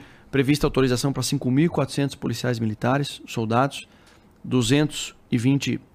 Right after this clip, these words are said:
cadetes da Academia Militar, noventa oficiais do quadro auxiliar, três mil e quinhentos policiais civis, destes,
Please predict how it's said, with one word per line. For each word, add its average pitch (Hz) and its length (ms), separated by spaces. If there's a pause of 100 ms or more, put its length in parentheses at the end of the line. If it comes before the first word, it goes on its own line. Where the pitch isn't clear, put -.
(140)
cadetes 135 640 (240)
da - 60
Academia 120 340
Militar, 127 560 (320)
noventa 127 400
oficiais 135 300
do 123 40
quadro 127 220
auxiliar, 120 500 (300)
três 214 340
mil 208 180
e 214 60
quinhentos 185 260
policiais 147 380
civis, 160 420
destes, 165 500